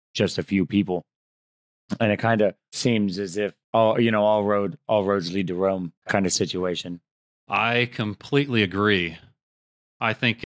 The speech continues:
Speaker 2: one of the major issues with this, it gives us the impression that we have a bunch of different options. You've, you've probably seen that video where all the different local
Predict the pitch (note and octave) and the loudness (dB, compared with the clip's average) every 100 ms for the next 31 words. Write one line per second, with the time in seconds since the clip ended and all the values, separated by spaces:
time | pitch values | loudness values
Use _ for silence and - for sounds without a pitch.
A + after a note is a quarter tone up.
0 | - A#2+ B2+ A#2 G2 G2+ A#2+ A#2+ G2+ G#2 | -14 -4 -2 0 0 0 0 0 -4 -4
1 | F#2+ G#2 F2 F#2+ - F#2+ F2 - - - | -4 -4 -6 -8 -8 -6 -6 -8 -12 -6
2 | A2 A2+ A2+ G2+ G#2 - G#2 F#2 F2+ - | -6 -2 -2 0 -2 -2 -2 -2 -2 -2
3 | G2+ G2 - F#2+ F2+ F2+ F#2 F2+ F2 - | -2 0 -2 -2 -2 -4 -2 -2 -4 -2
4 | F#2+ F#2 F#2+ E2 F2+ F#2+ E2+ F2 F#2 - | -2 -2 -4 -4 -4 -4 -4 -2 -4 -4
5 | F#2+ F#2 F2+ - - _ _ _ _ _ | -6 -8 -10 -14 -16 _ _ _ _ _
6 | C3+ A#2 - - D3 D#3 C3 G#2+ - B2+ | -2 -2 -4 -2 0 2 2 0 0 0
7 | A2 G2+ F#2+ F2+ - _ - G#2+ A#2 G#2+ | 2 2 0 0 -4 _ -8 0 4 6
8 | G2+ F#2+ F#2 F#2+ F#2+ F#2 F#2 G2 A#2 G#2+ | 6 4 2 0 0 2 0 -2 0 2
9 | G#2 G2 G#2 - G2+ F2+ - G#2+ A2 - | 2 0 0 -2 -4 -6 -8 -4 -4 -2
10 | F#2+ F#2 | -6 -8